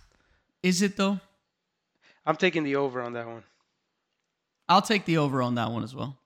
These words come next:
Speaker 1: Just
Speaker 2: The
Speaker 1: because
Speaker 2: reigning rookie of the
Speaker 1: Yeah.
Speaker 2: year, one year
Speaker 1: Yeah.
Speaker 2: better. Um, and I think the roster, for the most part, stayed the same.
Speaker 1: Solid, yeah.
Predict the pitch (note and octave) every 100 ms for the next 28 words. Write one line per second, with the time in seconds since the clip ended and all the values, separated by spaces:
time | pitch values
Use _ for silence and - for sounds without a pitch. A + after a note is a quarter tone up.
0 | _ G3+ - A3 D3+ F3+ E3 F3+ E3+ D3+
1 | E3 - E3 D#3 D3 F3 D#3+ E3+ E3+ -
2 | C#3 D3 D#3 D3+ - C#3+ D3+ D#3+ - _
3 | - _ _ F#3 C3+ C3 C3 C3 C3 -
4 | C3+ F3+ F3+ E3 C#3+ F3 - F3 D3+ C3
5 | D3 - C#3+ - C#3 B2+ A2+ C#3 D3+ C3
6 | _ - F3 C3 A#2+ G#2+ - - A2